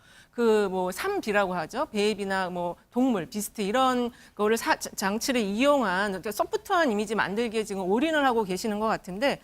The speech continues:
사실 그거보다는 지금 정책적인 현안들, 거부권을 행사하는 이런 정국을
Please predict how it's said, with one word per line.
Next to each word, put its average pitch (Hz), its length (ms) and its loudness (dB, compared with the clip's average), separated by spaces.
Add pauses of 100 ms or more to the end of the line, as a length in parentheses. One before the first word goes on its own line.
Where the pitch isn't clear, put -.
(300)
사실 330 160 -2
그거보다는 247 840 2
지금 208 240 -4
정책적인 285 720 -2
현안들, 311 400 -2
거부권을 311 640 -2
행사하는 285 340 0
이런 220 240 -2
정국을 220 600 -2